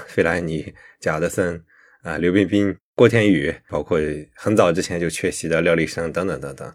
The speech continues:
这丢第一个球的时候，我感觉就是挺无奈的，因为当然那是一个王大雷的一个失误了。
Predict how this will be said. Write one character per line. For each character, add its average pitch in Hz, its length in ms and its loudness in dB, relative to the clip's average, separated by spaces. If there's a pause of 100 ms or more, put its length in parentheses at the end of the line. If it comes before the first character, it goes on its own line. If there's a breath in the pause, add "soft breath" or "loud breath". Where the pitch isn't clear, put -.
(360)
这 123 120 2
丢 160 200 6
第 156 140 2
一 139 60 6
个 156 100 8
球 - 140 0
的 85 100 0
时 - 120 -10
候， 76 240 -4
我 78 260 -2
感 85 180 0
觉 90 100 4
就 135 60 8
是 175 60 8
挺 - 180 -2
无 87 80 0
奈 131 160 4
的， 73 160 -8 (400)
因 98 160 0
为 98 480 4 (100)
当 123 140 4
然 139 100 6
那 143 80 6
是 117 140 2
一 104 40 4
个 90 60 0
王 87 140 -2
大 95 120 2
雷 82 120 2
的 87 60 0
一 90 40 2
个 90 60 -4
失 - 200 -4
误 110 200 0
了。 - 80 -6